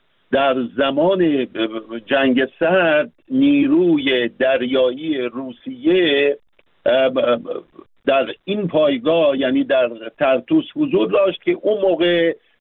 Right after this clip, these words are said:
اه، به هر حال یه نوع پادموازنه‌ای بود در مقابل، اه، ناوگان ششم آمریکا که مرکزش در ایتالیا بود. اما، اه، ترتوس همیشه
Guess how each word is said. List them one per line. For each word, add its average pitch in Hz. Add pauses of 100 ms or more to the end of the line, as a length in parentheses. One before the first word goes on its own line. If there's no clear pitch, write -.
اه، 151 (260)
به 151
هر 147
حال 160
یه 165
نوع 170
پادموازنه‌ای 135
بود 151
در 151
مقابل، 139 (300)
اه، 120
ناوگان 135 (720)
ششم 151
آمریکا 135
که 127
مرکزش 120 (160)
در 117 (120)
ایتالیا 104
بود. 85 (120)
اما، 185 (640)
اه، 151 (300)
ترتوس 180
همیشه 175